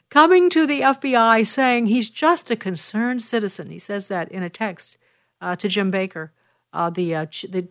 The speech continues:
uh, chief counsel at the F B I. Who knew?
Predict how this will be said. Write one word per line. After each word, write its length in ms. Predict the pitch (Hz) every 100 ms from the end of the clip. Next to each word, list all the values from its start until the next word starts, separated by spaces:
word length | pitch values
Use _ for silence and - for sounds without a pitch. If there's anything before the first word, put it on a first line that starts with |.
| 170
uh, 300 | 175 160 160
chief 320 | 156 240 196
counsel 460 | - 190 185 180 170
at 80 |
the 120 | - 170
F 140 | 170
B 160 | 175 170
I. 320 | 165 156 170 _
Who 200 | 294 294
knew? 600 | 226 185 180 180 175 175